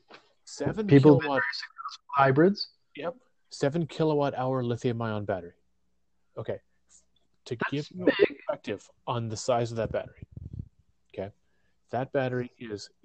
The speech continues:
Speaker 1: even smaller than the one in the Prius Prime Toyota that gives you twenty-five miles of range on a car that is, a car that is all about the mileage and about nothing else. Okay. It's half the size of the battery in any other decently respectable plug-in hybrid.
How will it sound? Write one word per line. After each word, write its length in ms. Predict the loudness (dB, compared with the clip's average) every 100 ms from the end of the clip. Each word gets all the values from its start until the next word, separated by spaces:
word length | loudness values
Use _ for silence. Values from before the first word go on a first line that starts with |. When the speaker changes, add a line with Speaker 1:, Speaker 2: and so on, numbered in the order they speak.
| -12
Speaker 1:
even 300 | -8 -6 -6
smaller 800 | -6 -4 0 0 2 -2 -4 -10 -6
than 180 | -4 -2
the 80 |
one 240 | -2 -2 -4
in 160 | -8
the 80 | -10
Prius 380 | -10 -6 -4 -4
Prime 520 | _ -4 -4 -4 -12 _ _ _ _ -4
Toyota 320 | -2 -2 -6 -18 _ _ _ _ _ -8
that 160 | -6
gives 200 | -2 -2
you 80 | -2
twenty-five 500 | -4 -6 -4 -4 -4
miles 280 | -4 -6 -6
of 100 | -6
range 300 | -6 -6 -10
on 160 | -10 -8
a 60 | -8
car 260 | -4 -4
that 160 | -4 -6
is, 220 | -6 -8
a 40 | -14
car 220 | -4 -2
that 120 | -2
is 160 | -4 -8 -4
all 180 | 0 0
about 180 | 0 -2
the 60 | -4
mileage 400 | -4 -4 -6 -10
and 80 |
about 160 | -8 -6
nothing 320 | -6 -6 -8
else. 280 | -14 -18 -20 _ _ _ _ _ -18
Okay. 220 | -10 -10 -10 _ _ -20 _
It's 300 | -6 -6 -8 _ _ _ _
half 280 | -6 -4
the 80 | -2
size 260 | 0 0 0
of 60 |
the 80 | -2
battery 480 | -2 -2 -4 -4 -4
in 120 | -4
any 240 | -4 -4 -4
other 300 | -2 -4 -6
decently 460 | -8 -8 -8 -10 -10
respectable 540 | -12 -10 -10 -6 -8
plug-in 320 | -4 -6 -6
hybrid. 200 | -14 -16